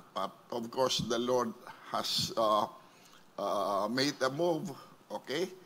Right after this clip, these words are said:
Uh, na sa ibang countries ay meron pa, pataas pa sila, pero sa atin ay, uh, level one na at saka pwede na nga raw na, uh,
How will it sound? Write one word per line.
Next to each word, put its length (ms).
Uh, 460
na 400
sa 180
ibang 300
countries 640
ay 380
meron 640
pa, 180
pataas 720
pa 100
sila, 380
pero 240
sa 400
atin 320
ay, 480
uh, 640
level 480
one 240
na 260
at 160
saka 540
pwede 380
na 100
nga 320
raw 240
na, 160
uh, 480